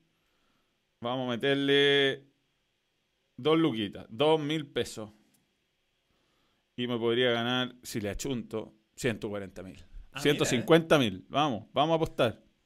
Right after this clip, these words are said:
Speaker 1: Ah, pero tengo que iniciar la sesión. Bueno, pero ya está. Ya está, señores. Eh, voy a borrar porque si no aparece mi mail y todas esas cosas que me han dicho que no tenga cuidado.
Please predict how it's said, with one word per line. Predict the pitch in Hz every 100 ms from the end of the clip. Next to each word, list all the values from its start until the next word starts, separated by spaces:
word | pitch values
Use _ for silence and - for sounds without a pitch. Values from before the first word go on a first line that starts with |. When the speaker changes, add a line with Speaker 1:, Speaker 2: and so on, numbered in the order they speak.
| _
Speaker 1:
Ah, | 127 135 113
pero | 104
tengo | - 104
que | -
iniciar | - - - 87
la | 104
sesión. | - - - 113
Bueno, | 160 147 143
pero | 185
ya | 233
está. | 233 202 135 - - - - - - - _ _
Ya | 147 175
está, | 175 143 113
señores. | - 165 180 135 104 - _ _ -
Eh, | 147 147 147 147
voy | 151
a |
borrar | 147 143 165
porque | 147
si | 135 127
no | 139
aparece | 131 131 135
mi | 117
mail | 113 127 139 143 139 135 120
y | 117
todas | 123 -
esas | 127
cosas | - 123 117
que | 110
me |
han | 110
dicho | 110 107 117
que | 107
no | 104
tenga | 110 110
cuidado. | 107 113 120 127 120 113 110